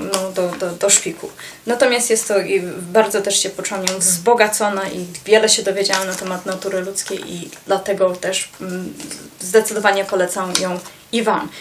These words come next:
Nie wiem, nie, nie spotkałam się z polskim tłumaczeniem tej książki, szukałam na Allegro i w innych źródłach. Jest to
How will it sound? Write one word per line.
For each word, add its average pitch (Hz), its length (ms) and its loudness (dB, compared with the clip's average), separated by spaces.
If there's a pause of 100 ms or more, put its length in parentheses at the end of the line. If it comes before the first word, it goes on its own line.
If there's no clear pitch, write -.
(180)
Nie 240 640 4
wiem, 233 380 2
nie, 214 160 0
nie 214 140 -2
spotkałam 208 520 0
się 196 160 2
z - 120 0
polskim - 380 6
tłumaczeniem 196 480 -4
tej 185 160 -8
książki, 185 480 -2
szukałam 190 400 -2
na 185 160 0
Allegro 180 460 -2
i 185 320 -8
w - 40 -14
innych 185 320 -6
źródłach. 196 680 -2
Jest - 160 -4
to 185 140 0